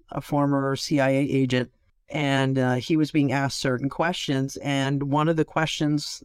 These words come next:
that he was asked was, um, if the United States stays on its current path, uh, how long do you think it will survive? And his answer was ten years. And that made me very sad because,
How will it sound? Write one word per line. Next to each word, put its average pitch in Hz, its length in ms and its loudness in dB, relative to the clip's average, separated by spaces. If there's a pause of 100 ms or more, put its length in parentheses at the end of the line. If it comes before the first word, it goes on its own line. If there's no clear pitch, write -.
that 139 280 -4
he 170 180 -2
was 156 180 2
asked 208 400 0
was, 143 500 0 (420)
um, 147 480 0 (680)
if 185 240 0
the 190 80 0
United 165 340 0
States 151 300 0
stays 170 480 -2
on 151 180 0
its - 340 -4 (160)
current 175 440 -2 (400)
path, - 580 -6 (260)
uh, 107 400 -2 (380)
how 175 320 -4
long 170 260 2
do 170 120 0
you 170 120 0
think 160 300 -2
it 156 100 -4
will 151 140 0
survive? 151 840 -4 (240)
And 165 140 -4
his 180 220 -2
answer 160 360 -2
was 151 220 -2
ten 139 260 0
years. 135 440 -2 (340)
And 156 300 0
that 160 240 -2
made 156 240 2
me 147 180 2
very 131 260 2
sad 190 360 -4
because, 135 680 -2